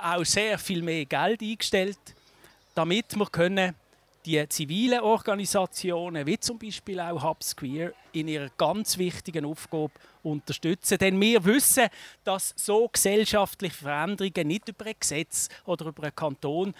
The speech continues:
sondern nur in Zusammenarbeit mit eben L-G-B-T-I-Organisationen können, äh, sch-, stattfinden, dass nur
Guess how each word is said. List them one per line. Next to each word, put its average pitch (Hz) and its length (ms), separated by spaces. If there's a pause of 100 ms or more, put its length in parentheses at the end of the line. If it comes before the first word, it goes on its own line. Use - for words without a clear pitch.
(140)
sondern 190 540
nur 247 460 (320)
in 175 160
Zusammenarbeit 175 1080 (220)
mit 208 480
eben 196 320 (680)
L-G-B-T-I-Organisationen 165 2000 (400)
können, 147 460 (120)
äh, 220 120 (220)
sch-, - 140 (260)
stattfinden, 190 800 (280)
dass 165 320
nur 202 640